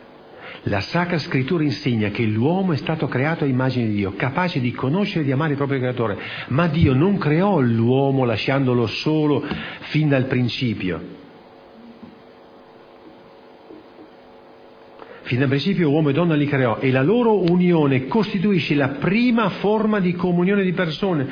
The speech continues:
L'uomo infatti per la sua intima natura, per la sua intima natura è un essere sociale e senza i rapporti con gli altri non può vivere né esplicitare le sue doti. Se Dio è la triunità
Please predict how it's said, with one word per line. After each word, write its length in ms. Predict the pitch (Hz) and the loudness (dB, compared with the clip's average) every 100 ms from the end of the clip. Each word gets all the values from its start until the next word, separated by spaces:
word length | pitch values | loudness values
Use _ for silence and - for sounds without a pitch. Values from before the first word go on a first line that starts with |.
| - - | -10 -2
L'uomo 240 | 139 160 | 0 2
infatti 420 | 135 123 143 139 | 2 0 -2 -2
per 140 | 110 127 | -2 -2
la 80 | 117 | -2
sua 280 | 123 117 - | -2 -4 0
intima 580 | 214 247 233 214 220 208 | 2 4 2 2 0 0
natura, 640 | 196 - 143 107 92 85 85 - - - | -2 -2 -2 0 -2 -4 -10 -16 -20 -10
per 120 | 113 | -4
la 100 | 110 | -4
sua 300 | 107 120 117 | -4 -4 -2
intima 540 | - 165 196 180 180 180 | 0 0 0 0 0 0
natura 760 | 170 170 120 98 92 - - | 0 0 0 0 -2 -8 -6
è 140 | - 120 | 0 2
un 160 | 117 | 2
essere 400 | 120 - 110 104 | 0 -2 -4 -4
sociale 720 | - 95 - 87 82 87 - - - - - - - - | -4 -6 -4 -6 -6 -10 -14 -20 -20 -20 -20 -20 -14 -6
e 140 | 107 | -6
senza 440 | - 147 170 143 123 | -2 0 0 0 0
i 60 | |
rapporti 420 | 107 104 165 143 | -2 0 -2 0
con 160 | 135 139 | -2 0
gli 80 | 143 | 0
altri 340 | 170 190 180 | 0 0 0
non 260 | 135 120 104 | 2 0 0
può 120 | 113 | -2
vivere 480 | 101 175 180 196 165 | 0 0 0 -2 -2
né 220 | 127 131 | -2 -2
esplicitare 760 | 123 - 117 123 113 127 135 131 - - | -2 -4 -6 -4 -4 -4 -4 -8 -10 -8
le 80 | |
sue 180 | 107 131 | -4 -2
doti. 320 | 107 90 87 - - - - - - | -2 -4 -8 -12 -16 -18 -20 -20 -18
Se 280 | - - 107 | -14 -6 -4
Dio 260 | 98 139 139 | -2 0 0
è 120 | 110 - - - | -2 -6 -14 -8
la 220 | 117 101 - | -4 -4 -4
triunità 760 | 131 131 120 113 98 95 80 | -2 -2 0 -2 -2 -4 -4